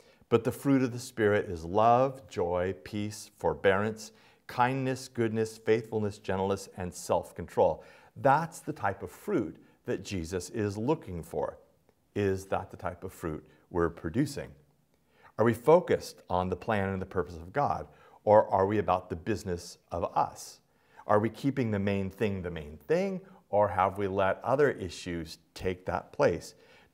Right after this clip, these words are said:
Do we look good from a distance, but on closer examination, is it just leaves? Window dressing? When you think about the fruit of the Spirit, are those the words that people sometimes use to describe you?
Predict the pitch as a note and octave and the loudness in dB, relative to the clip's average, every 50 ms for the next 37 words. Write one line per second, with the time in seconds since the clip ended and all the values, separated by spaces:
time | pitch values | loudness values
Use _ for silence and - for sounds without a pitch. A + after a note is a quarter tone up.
0 | _ - D#3+ D#3+ E3 E3+ F3 F#3 D#3+ C3 B2 B2 F3 G3 F#3+ - - F3 D#3+ E3+ | _ -2 2 6 6 8 8 6 4 2 2 4 4 4 4 2 -2 0 0 0
1 | D3+ D3+ G#3 A#3 - - D3+ G#2 E2+ - - - - - _ _ _ _ _ _ | 2 2 0 0 0 -4 -8 -8 -8 -10 -16 -20 -20 -20 _ _ _ _ _ _
2 | _ _ _ _ _ _ _ - A2 A2+ A2+ A2 A2 - - - A2+ B2 C3 - | _ _ _ _ _ _ _ 4 6 6 6 4 0 -2 0 2 2 2 2 0
3 | - C3+ C3 B2+ A#2 A2 A#2+ A#2 A#2+ A#2+ A#2+ A#2 A#2 B2 C#3 C#3 - - E3 E3 | -2 0 0 0 0 0 0 0 0 0 -2 -2 -2 -2 -4 -4 -4 -4 -4 -4
4 | F3 E3+ - - _ _ _ _ _ _ _ _ _ _ _ _ _ _ - F#2 | -6 -8 -12 -18 _ _ _ _ _ _ _ _ _ _ _ _ _ _ -8 -8
5 | G2 F#2+ F2+ F#2+ A#2 - - - E2 D#2+ D#2+ F#2 B2 E3+ G#3+ A3 G#3+ - - - | -6 -6 -6 -8 -8 -8 -10 -12 -10 -8 -8 -6 -6 -6 -8 -10 -14 -18 -20 -20
6 | _ _ _ _ _ _ _ _ - F#2+ A2+ C3+ D#3 D#3 C#3+ D#3+ E3+ F3+ - - | _ _ _ _ _ _ _ _ -2 0 2 4 4 4 4 2 0 0 -2 -4
7 | G#3+ A3 G#3 - - - _ _ _ _ _ _ _ _ _ _ _ _ _ _ | -4 -4 -6 -8 -14 -20 _ _ _ _ _ _ _ _ _ _ _ _ _ _
8 | _ _ _ _ _ _ _ D3 C3+ B2+ D#3 F3+ F#3 G#3 B3 A#3+ B3 - C#4+ C4 | _ _ _ _ _ _ _ -6 0 2 4 4 4 2 0 0 -2 -4 -4 -4
9 | A3+ - D3+ A#2 B2+ A#2 A#2 - - A#2 - - - A#2 A2+ A2+ - - F#2 F2+ | -2 -2 0 2 2 0 0 -2 -8 -10 -8 -4 -4 -4 -4 -4 -6 -8 -10 -8
10 | G2 - - - - G#3+ F3 F#2+ D2+ - - - - _ _ _ _ _ _ _ | -10 -12 -12 -4 -2 0 0 0 -2 -6 -10 -18 -20 _ _ _ _ _ _ _
11 | _ _ _ _ _ _ _ - G2+ G2+ G2 G2 B2+ C#3+ E3 F#3 F#3 - - F#3+ | _ _ _ _ _ _ _ -8 -6 -6 2 4 6 6 6 4 0 -2 -2 -2
12 | F3 D3 G#2+ F#2 F2 E2 F2+ G#2 B2+ - - - _ _ _ _ _ A#2 - - | 0 2 0 0 0 0 -2 -2 -4 -6 -12 -20 _ _ _ _ _ -10 -10 -10
13 | - - - A2+ G#2+ - C3 A#2+ - - G#2+ G2 A2 G#2+ G#2+ G#2 G#2 G2+ E2+ - | -12 -10 -10 -8 -4 -4 -4 -6 -4 -4 -4 -4 -4 -4 -6 -6 -6 -6 -8 -10
14 | D#2 D#2+ E2 E2+ E2+ - - - F2+ E2+ F2 F#2+ - - - E2+ E2 - - D#2 | -10 -10 -10 -10 -12 -14 -14 -16 -14 -12 -12 -12 -14 -8 -6 -6 -6 -4 -6 -10
15 | D2 G2 C3+ E3 A#2 - - | -8 -6 -4 -4 -4 -6 -10